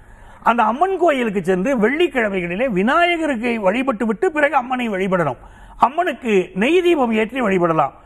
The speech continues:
இப்படி தொடர்ச்சியாக வெள்ளிக்கிழமைகளிலே உங்கள் அன்பு மகனை சென்று வழிபட சொல்லுங்கள். அப்படி வழிபட்டு வருகிற போது நல்ல முறையில கல்யாணம் ஆகணும்னு பையன் கும்பிடணும். அப்படி கும்பிட்டுட்டு வந்தாருன்னா வெகு, வெகு சீக்கிரம்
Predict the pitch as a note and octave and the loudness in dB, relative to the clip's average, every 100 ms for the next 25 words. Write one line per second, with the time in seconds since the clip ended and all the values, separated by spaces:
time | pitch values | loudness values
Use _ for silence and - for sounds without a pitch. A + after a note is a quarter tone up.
0 | - - A3 C4+ D4 G#3 A#3+ D4+ C#4 D#4 | -20 -8 -4 -2 -2 0 0 -2 -2 0
1 | E4 B3+ A#3 E4+ C#4 A#3+ A3 G3 F#3 A#3+ | 0 0 0 0 0 -2 0 -2 0 0
2 | D4+ A#3+ E3+ B3 D#4+ D#4 A3 A#3 E4+ D#4+ | 0 0 0 -2 -2 2 2 2 0 -2
3 | A#3 B3+ C4+ C4 A#3 A3 F3 E3 C#3 A#2+ | -4 -4 -2 -2 0 0 0 -2 -4 -6
4 | G#2+ - - - G3 A#3 A3 A#3 D4 C4+ | -12 -18 -20 0 2 2 0 0 0 0
5 | A3+ G3 F3+ F#3+ A#3 G#3 A#3+ C4 B3 C4+ | 2 2 2 2 2 2 2 2 2 0
6 | A3 A#3+ B3 A3+ A3+ C4+ A3+ A#3 B3+ A#3 | 0 0 2 0 -4 -4 -4 -2 -2 -4
7 | A3 A#3+ A3+ D3+ - - - - - - | -2 0 0 -2 -8 -20 -20 -20 -8 0
8 | A3 A#3 C4 D4+ D#4+ A#3+ A3+ G#3+ G#3+ C4+ | 0 0 -8 -6 0 0 4 2 2 -4
9 | G3+ F#3+ F#3 G#3+ F#3+ - F#3 A#3+ E4+ - | -6 -6 -2 0 -2 0 0 2 0 -2
10 | C4 B3+ G3+ E3+ | -6 0 2 0